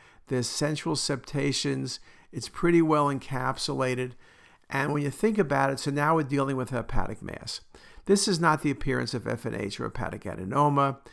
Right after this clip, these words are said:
Angiosarcomas are very vascular. This is a great appearance for hepatoblastoma. Large masses, often with calcification, usually vascular. Central scar is common, and the central scar here is very dominant.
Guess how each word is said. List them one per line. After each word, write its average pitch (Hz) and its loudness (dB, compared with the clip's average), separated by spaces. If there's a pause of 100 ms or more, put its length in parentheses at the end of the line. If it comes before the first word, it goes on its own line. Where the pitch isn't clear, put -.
(360)
Angiosarcomas 143 0
are 123 -6
very 120 -6
vascular. 135 -2 (440)
This 175 0
is 143 2
a 123 0
great 131 0
appearance 131 2 (220)
for - -8
hepatoblastoma. 120 -2 (320)
Large 147 4
masses, 143 -4 (460)
often 170 0
with 170 -2
calcification, 139 -4 (380)
usually 175 2
vascular. 135 -2 (340)
Central 170 -2
scar 73 0
is - -8
common, - -6
and - -10
the - -6
central 151 -6
scar - -2
here 131 -6
is 117 -10
very 120 -8
dominant. 95 -6